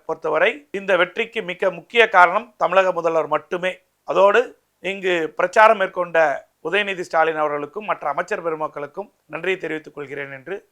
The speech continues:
கூறியிருக்கிறார். நமது கிங் த்ரீ சிக்ஸ்டியின் தேர்தலுக்கு பிந்தைய கருத்து கணிப்பில் விக்கிரவாண்டி தொகுதியில் திமுக ஐம்பது முதல் ஐம்பத்தஞ்சு சதவீத வாக்குகளை பெற்று வெற்றி பெறும் எனவும், பாமக இருபத்தைந்து முதல் முப்பத்தைந்து சதவீத வாக்குகளை பெறும் எனவும், நாம் தமிழர் ஐந்து முதல் எட்டு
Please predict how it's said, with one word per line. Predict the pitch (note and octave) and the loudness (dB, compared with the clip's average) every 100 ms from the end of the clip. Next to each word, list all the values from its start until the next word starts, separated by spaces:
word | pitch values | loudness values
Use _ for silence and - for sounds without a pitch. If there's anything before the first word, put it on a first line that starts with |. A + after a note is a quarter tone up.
| _ | _
கூறியிருக்கிறார். | C#3+ C3 B2+ _ A#2 A#2 - _ _ | -18 -16 -20 _ -12 -12 -16 _ _
நமது | G3+ G3+ G3 | -2 -2 -2
கிங் | C4 D4 | -4 -2
த்ரீ | B3 B3+ B3 | -2 -2 -4
சிக்ஸ்டியின் | - A3 G#3 A#3 - _ F#3 | -10 -8 -6 -6 -10 _ 2
தேர்தலுக்கு | G#3+ A3+ G#3+ F#3+ - - | 4 2 0 -4 -8 -8
பிந்தைய | F#3+ G#3+ A3 G3+ E3+ | -4 0 2 2 0
கருத்து | E3 F#3+ F3 | -4 -4 -6
கணிப்பில் | D#3+ D#3+ G3 A3 D3+ | -6 -6 -8 -8 -10
விக்கிரவாண்டி | E3 F#3+ F#3 F3 E3 | 0 2 2 0 -6
தொகுதியில் | D3+ D3+ E3+ F#3+ F3 | -8 -6 -8 -8 -10
திமுக | F#3 F#3 - D3 | -10 -8 -6 -4
ஐம்பது | E3+ F#3+ E3+ D#3 | -4 -6 -8 -6
முதல் | D#3 F#3+ C#3+ | -4 -4 -6
ஐம்பத்தஞ்சு | E3 F#3 F#3 D#3+ C#3+ C#3+ | -8 -8 -10 -14 -14 -10
சதவீத | D3 D#3+ D3 C#3+ | -8 -6 -4 -6
வாக்குகளை | D#3 D#3+ C#3+ C#3 | -6 -12 -16 -18
பெற்று | C3+ _ E3 G#3 _ E3 | _ _ -14 -14 _ -8
வெற்றி | F3 A#3 G3+ | -4 -2 2
பெறும் | F#3 E3 | 2 0
எனவும், | D#3 D3+ A3 - - | -4 -4 -6 -8 0
பாமக | F3+ B3 B3 B3 A#3 G3+ | 4 6 6 6 4 2
இருபத்தைந்து | B3+ B3+ A#3 G#3+ F#3+ | -4 0 -2 -2 -2
முதல் | F#3+ A3+ G#3+ | 0 0 -2
முப்பத்தைந்து | F3 G3+ G3+ F#3+ D#3+ | -8 -6 -6 -8 -6
சதவீத | E3+ E3+ E3 D#3 | -6 -4 0 0
வாக்குகளை | E3 E3+ F3 D#3+ | 0 -6 -8 -6
பெறும் | D3+ E3 D3+ | -6 -6 -8
எனவும், | C#3+ F3+ - _ D#3+ | -8 -8 -10 _ 4
நாம் | B3 A#3 | 4 2
தமிழர் | A3 G3 G#3 - - E3+ | 0 6 4 4 -2 -2
ஐந்து | A3+ A3+ F#3 | -2 -6 -2
முதல் | G#3 F#3 | -2 -2
எட்டு | E3+ | -4